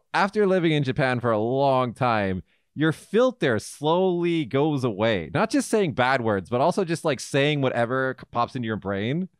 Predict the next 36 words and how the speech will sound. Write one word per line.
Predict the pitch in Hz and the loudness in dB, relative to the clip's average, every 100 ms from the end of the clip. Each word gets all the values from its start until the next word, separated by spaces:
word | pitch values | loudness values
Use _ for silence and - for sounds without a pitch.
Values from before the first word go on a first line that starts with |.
| _ _ _ _ | _ _ _ _
Like, | 156 151 - _ _ _ _ _ _ _ | 0 0 -2 _ _ _ _ _ _ _
let | 139 | 0
me | 170 | 2
give | 160 | 2
you | 151 | 0
an | 131 | 0
example. | 110 104 90 | 0 0 0
Like, | 92 101 | -4 -4
let's | 165 | -4
say | 196 175 | -2 -2
that | 151 | -2
there's, | 135 120 | -2 0
like, | 113 104 101 | 0 0 0
a | 117 | 2
really | 131 127 | 2 2
hot | 117 117 | 2 0
girl | 98 104 101 | 0 -2 -2
in | |
front | 95 98 95 | -4 -6 -6
of | |
you, | 78 52 - _ _ _ _ | -8 -12 -18 _ _ _ _
right? | - 110 110 _ _ | -6 -4 -4 _ _
If | 151 147 | -2 0
it's | 170 - | -2 -4
J-, | - 127 147 | -10 -4 -2
if | - 151 | 0 -2
it's | 139 | -2
Japan, | 139 170 208 135 | -4 -2 -2 0
I'd | |
be | 120 | -2
like, | 101 | -4
"Dude, | 160 160 | -6 -8
check | - 254 | -8 -16
out | - | -16
that | - 131 | -14 -14
chick. | - 139 120 - | -10 -10 -10 -14